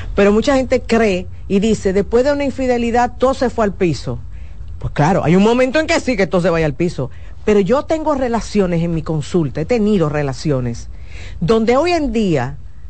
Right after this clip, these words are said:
son, mira, relaciones bellísimas. Y tú ves que los dos lo dicen, "Tuvo que pasar eso, pa' yo darme cuenta del mujerón que yo tenía", y ella decir, "Es verdad, yo pasé el, el viacrucis más grande, pero él hoy, mira, es el hombre más dedicado",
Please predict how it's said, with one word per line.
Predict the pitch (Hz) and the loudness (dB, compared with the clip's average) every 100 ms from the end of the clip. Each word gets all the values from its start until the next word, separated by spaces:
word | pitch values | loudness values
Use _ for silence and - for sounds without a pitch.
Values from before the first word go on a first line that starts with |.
| - - - | -12 -12 -8
son, | - 226 294 - | 0 2 2 -2
mira, | 233 285 262 | 0 0 0
relaciones | 233 202 220 240 - - | 0 0 -2 -2 -6 -6
bellísimas. | 165 269 254 269 - 139 113 - - - - - - - - | 2 4 4 2 0 -4 -6 -10 -14 -14 -14 -14 -14 -8 -4
Y | |
tú | 202 | -2
ves | 262 269 | 0 0
que | 285 | 2
los | 254 | 2
dos | 240 | 2
lo | 247 | 0
dicen, | 202 151 160 - | -2 -4 -6 -6
"Tuvo | 247 262 | -4 -2
que | 240 | 0
pasar | 190 175 147 | -2 -2 -4
eso, | 104 - - - - - - | -4 -8 -12 -14 -14 -10 -2
pa' | 170 | 2
yo | 180 | 2
darme | 196 185 | 0 -2
cuenta | 185 185 170 | -2 -4 -2
del | 160 | -2
mujerón | 147 147 143 | 0 0 0
que | 147 | -2
yo | 139 | 0
tenía", | 135 185 220 202 - - | 0 0 0 -2 -6 -4
y | 160 | 2
ella | 175 185 | 4 4
decir, | 170 - 185 160 - - - | 2 2 2 0 -4 -12 -6
"Es | - | 0
verdad, | 165 160 180 220 | 4 4 4 2
yo | 165 | 0
pasé | - 156 175 | 0 0 0
el, | 170 170 170 170 180 | 0 0 0 0 2
el | 190 | 2
viacrucis | 202 - 254 269 | 2 2 0 0
más | 262 226 | 0 0
grande, | 160 139 139 | 0 -2 -4
pero | 143 139 | -2 0
él | 160 185 | 0 0
hoy, | 208 196 | -2 -2
mira, | 180 196 247 302 - - - - | -2 -2 -2 -6 -10 -12 -12 -2
es | 165 | 0
el | 185 | 0
hombre | 202 214 202 | 0 0 -2
más | 180 185 214 | 0 2 2
dedicado", | 208 196 214 220 | 0 0 0 0